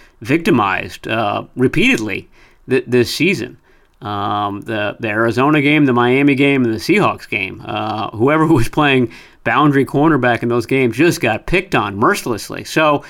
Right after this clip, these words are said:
you're gonna have a better guy there. Um, he's better at, at press cornerback too. So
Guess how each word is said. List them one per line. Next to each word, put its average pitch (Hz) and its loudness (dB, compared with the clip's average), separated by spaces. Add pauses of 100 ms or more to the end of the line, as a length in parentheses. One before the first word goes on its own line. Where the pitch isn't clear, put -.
(220)
you're 135 -2
gonna 165 4
have 170 2
a 135 -2
better 175 2
guy 127 2
there. 104 -6 (380)
Um, 107 -6
he's 107 -8
better 127 2
at, 113 -2
at 110 -6
press 147 -2
cornerback 107 -6
too. 156 2
So 156 -4